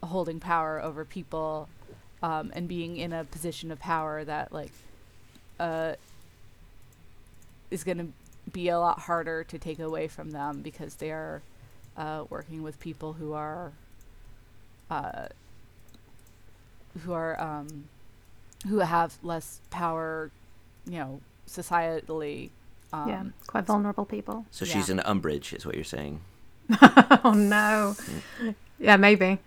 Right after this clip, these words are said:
Speaker 1: Uh, <laughs> yeah, well, yeah, there are Umbridges in the world.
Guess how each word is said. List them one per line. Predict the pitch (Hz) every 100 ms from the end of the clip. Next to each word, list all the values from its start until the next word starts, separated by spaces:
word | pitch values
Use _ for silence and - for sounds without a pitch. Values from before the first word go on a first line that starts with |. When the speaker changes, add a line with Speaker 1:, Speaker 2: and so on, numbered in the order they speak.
| - - - - - 180
Speaker 1:
Uh, | 180 180 240 285 320 285 320 254 214 - - - - - -
<laughs> | - - - -
yeah, | 208 311 226 147 -
well, | 269 285
yeah, | 285 190
there | 226 240
are | 208 233
Umbridges | 240 220 220
in | 202
the | 185
world. | 170 175 170